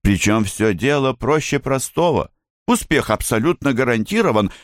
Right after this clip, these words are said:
только единственное, об этом надо бы раструбить погромче в местных газетах. А для такого кто-нибудь нужен тёртый, пробойный,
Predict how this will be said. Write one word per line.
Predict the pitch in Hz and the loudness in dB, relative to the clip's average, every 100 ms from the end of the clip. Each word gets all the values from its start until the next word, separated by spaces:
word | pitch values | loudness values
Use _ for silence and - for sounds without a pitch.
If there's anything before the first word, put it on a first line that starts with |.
| _ | _
только | 185 180 190 160 - | -2 0 -2 -2 -2
единственное, | 147 135 190 - 147 139 127 123 113 | -4 -2 -2 -2 0 2 2 2 2
об | 110 | 0
этом | 120 - 123 113 - | -2 -2 0 -2 0
надо | 110 117 104 | 0 0 0
бы | 98 110 | 0 0
раструбить | 113 - 160 170 226 - | 0 -2 -2 0 0 0
погромче | 80 71 78 73 - 78 | -2 0 0 0 0 0
в | 76 | 2
местных | 85 73 73 73 | 0 0 -2 -2
газетах. | 78 104 87 60 57 - - _ _ - | 0 0 -2 -2 -6 -8 -16 _ _ -4
А | 58 | -4
для | 53 67 | -2 -4
такого | - 62 - 113 147 160 | -2 -6 -2 -2 0 -4
кто-нибудь | - 120 131 135 131 135 - | -4 -2 0 0 0 -2 0
нужен | 107 107 117 117 | 0 0 0 -2
тёртый, | - 76 67 71 64 - 50 50 - _ _ _ - | -2 -2 0 0 -4 -6 -6 -6 -10 _ _ _ -4
пробойный, | 78 80 67 67 76 73 69 69 64 | 0 0 0 0 2 2 0 0 -2